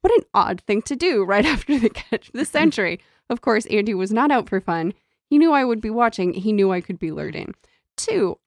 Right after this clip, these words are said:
I never saw Andy out in the sun, and it wasn't just because he worked the night shift. <laughs> I'm gonna truncate some of these. Three, Andy talked about his highly classified work to me, a total stranger. <laughs>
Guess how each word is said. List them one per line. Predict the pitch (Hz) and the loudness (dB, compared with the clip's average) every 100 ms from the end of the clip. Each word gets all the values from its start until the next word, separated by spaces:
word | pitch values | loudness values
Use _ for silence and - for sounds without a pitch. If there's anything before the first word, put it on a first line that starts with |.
| - | 0
I | 381 | 4
never | 381 320 339 | 6 4 2
saw | - 302 | 0 0
Andy | 277 330 277 196 | 2 2 2 0
out | - | -2
in | |
the | 202 | -4
sun, | - 320 233 180 - | 0 0 2 0 0
and | 208 | 0
it | - | -2
wasn't | 165 185 202 | -6 -6 -6
just | - 233 - | -4 -6 -6
because | 240 254 214 | -4 -2 -2
he | 226 | -4
worked | 196 185 - | -4 -6 -6
the | 240 | -4
night | 254 226 | -2 -4
shift. | - 175 - - _ _ | -4 -6 -6 -12 _ _
<laughs> | - - | -20 -6
I'm | 202 202 | -2 0
gonna | 185 170 | 0 0
truncate | 165 - 175 175 - | -4 -6 -6 -6 -8
some | 175 | -8
of | 165 | -6
these. | 160 - _ _ - | -8 -12 _ _ -8
Three, | - 285 - - | -4 -2 -4 -6
Andy | 165 196 226 | -6 -6 -4
talked | 247 240 | -2 -2
about | 233 226 | -4 -4
his | 190 | -2
highly | 165 185 240 | -2 0 -2
classified | - 247 269 269 269 | 0 -2 -2 -4 -4
work | 302 330 - - | -2 -2 -4 0
to | 392 | 4
me, | 415 277 269 | 4 2 0
a | - 254 | 0 2
total | 214 202 | 2 2
stranger. | - 185 175 190 | 0 -2 0 0
<laughs> | 339 | 2